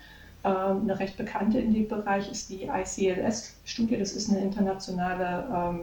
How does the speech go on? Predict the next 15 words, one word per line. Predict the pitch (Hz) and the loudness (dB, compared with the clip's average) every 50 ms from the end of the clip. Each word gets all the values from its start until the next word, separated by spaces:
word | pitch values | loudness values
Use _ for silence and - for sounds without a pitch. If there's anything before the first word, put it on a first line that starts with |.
| 175 - - - - - - - - - - - - | -8 -12 -14 -16 -16 -16 -16 -18 -20 -20 -20 -6 -2
äh, | 185 185 180 175 175 175 | 0 0 0 0 0 -2
Schulvergleichs-, | - - - 262 254 - 247 226 220 208 202 202 208 - - - - | 0 2 4 4 4 4 4 4 4 4 2 2 0 -2 -4 -2 -2
äh, | 196 196 196 196 196 196 | 0 0 2 0 -2 -4
Studie. | - - - 196 196 196 - 196 196 196 196 - - - - - | -6 -8 -8 -8 -8 -4 0 0 0 0 -2 -4 -12 -20 -18 -2
Kennt | - 233 214 214 | 2 2 6 8
man | - 233 220 220 | 8 8 8 8
vielleicht | - 208 196 202 214 - | 8 8 8 8 8 6
so | - 226 | 4 6
unter, | - 202 202 - 208 196 196 190 - | 6 8 8 8 8 8 8 8 8
unter | 190 202 220 | 6 6 6
dem | 202 196 190 196 | 6 4 4 4
Schlagwort | - 202 185 190 - - - 196 196 190 - - | 4 4 4 4 4 2 4 4 4 4 2 -2
pisa | - - 240 226 220 - 208 202 | 0 4 4 6 6 6 6 4
für | 202 - - 233 202 208 | 4 2 2 2 2 2
Computer. | - - 196 - - - - 254 294 - - 233 254 | 2 0 -2 -2 2 6 8 8 8 8 8 8 8